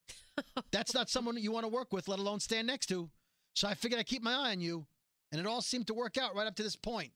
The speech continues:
Speaker 1: I thought right then he was gonna say, "Talk about the scavengers."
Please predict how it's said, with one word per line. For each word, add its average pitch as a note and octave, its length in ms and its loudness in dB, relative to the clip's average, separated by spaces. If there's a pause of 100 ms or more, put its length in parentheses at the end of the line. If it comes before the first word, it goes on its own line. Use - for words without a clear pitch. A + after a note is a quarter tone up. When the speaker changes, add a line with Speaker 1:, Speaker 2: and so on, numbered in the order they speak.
(560)
Speaker 1:
I C#4+ 160 4
thought F#4 300 0
right C4+ 260 0
then C4 220 2
he A#3 120 -4
was A3 160 -4
gonna G#3 220 -2
say, G3 540 0
"Talk A3 200 -2
about F#3+ 220 -2
the E3 60 -14
scavengers." D#3 760 -4